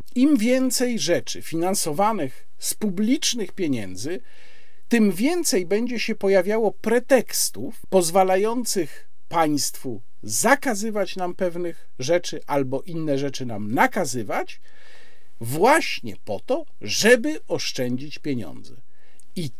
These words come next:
to jest konkluzja z dzisiejszego odcinka Konstytucji Wolności, czyli powinniśmy dążyć do tego, żeby był jak najmniejszy zakres tego, co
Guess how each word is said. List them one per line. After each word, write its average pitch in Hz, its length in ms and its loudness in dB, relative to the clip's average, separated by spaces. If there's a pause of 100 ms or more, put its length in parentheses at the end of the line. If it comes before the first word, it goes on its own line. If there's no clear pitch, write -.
to 339 240 6
jest 175 500 2
konkluzja 135 760 0
z 101 40 -4
dzisiejszego 123 680 -2
odcinka 135 560 -4
Konstytucji 123 680 -6
Wolności, 113 640 -4
czyli 147 400 -2 (300)
powinniśmy 226 760 4
dążyć 226 720 2
do 190 120 -2
tego, 98 460 -4 (520)
żeby 165 440 4 (220)
był 143 260 2
jak 208 380 2
najmniejszy 208 1200 2
zakres 117 760 -2
tego, 131 460 -2 (240)
co 214 400 2